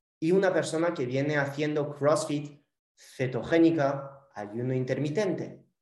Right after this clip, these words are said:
Entonces, todo esto es a tener en cuenta. Tener en cuenta, ¿estoy diciendo que la dieta ceto produce infartos, produce placa de ateroma?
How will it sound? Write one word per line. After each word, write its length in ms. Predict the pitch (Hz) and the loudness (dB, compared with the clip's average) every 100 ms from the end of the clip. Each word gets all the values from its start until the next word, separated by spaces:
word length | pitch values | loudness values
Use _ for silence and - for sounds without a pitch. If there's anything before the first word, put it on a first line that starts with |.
| _ _ _ _ _ - | _ _ _ _ _ -12
Entonces, 600 | 131 170 170 196 190 - | 0 2 4 0 0 -2
todo 300 | 170 170 156 | 0 2 4
esto 220 | 180 - | 2 0
es 160 | 214 - | -4 -4
a 160 | 127 135 | -6 -4
tener 280 | 135 180 | 0 0
en 200 | 190 151 | 0 0
cuenta. 520 | 143 127 110 - - _ _ _ _ | 0 0 0 -8 -14 _ _ _ _
Tener 320 | 123 117 156 | -6 -2 0
en 140 | 180 170 | 0 0
cuenta, 420 | 175 131 - - | 0 -2 -6 -10
¿estoy 280 | 113 - 180 | -12 -4 -2
diciendo 420 | 226 226 214 156 | -2 -4 -4 -2
que 80 | 123 | -2
la 100 | 120 | -2
dieta 300 | 127 139 131 | -2 -4 -4
ceto 400 | - 135 147 - | -4 -4 -4 -8
produce 500 | 113 110 131 147 131 | -6 -2 0 0 -2
infartos, 720 | 110 110 120 131 135 156 160 | -8 -4 0 0 0 -2 -4
produce 480 | - 120 127 127 120 | -6 -4 -4 -6 -4
placa 260 | 117 127 | -2 0
de 60 | 113 | 0
ateroma? 760 | 107 110 117 156 202 - - | 0 -2 -2 0 -2 -6 -14